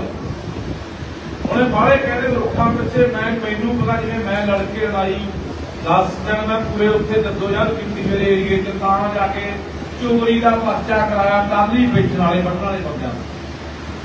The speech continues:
ਉਹ ਦੋ ਕਿੱਲੇ ਜੰਗਲ ਪੱਟੇ ਬੰਦਿਆਂ ਨੇ, ਉੱਥੇ ਜਾ ਕੇ ਮੋਰਚਾ ਲਾਇਆ, ਜੰਗਲ ਦੁਬਾਰੇ ਲਵਾਇਆ, ਪੰਚਾਇਤੀ ਬਾਹਰ।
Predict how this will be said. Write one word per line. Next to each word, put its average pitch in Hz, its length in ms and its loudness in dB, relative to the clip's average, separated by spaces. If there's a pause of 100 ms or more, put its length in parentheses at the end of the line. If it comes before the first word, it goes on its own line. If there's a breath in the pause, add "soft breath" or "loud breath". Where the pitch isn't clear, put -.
(680)
ਉਹ 254 220 6
ਦੋ 220 340 4
ਕਿੱਲੇ 240 260 2
ਜੰਗਲ 202 400 -2
ਪੱਟੇ 226 420 -2
ਬੰਦਿਆਂ 220 360 -2
ਨੇ, 226 80 -4
ਉੱਥੇ 220 320 0
ਜਾ 220 100 2
ਕੇ 208 260 0
ਮੋਰਚਾ 208 360 -4
ਲਾਇਆ, 202 480 2 (420)
ਜੰਗਲ 208 260 0
ਦੁਬਾਰੇ 190 440 4
ਲਵਾਇਆ, 175 440 4 (480)
ਪੰਚਾਇਤੀ 190 480 0
ਬਾਹਰ। 156 200 0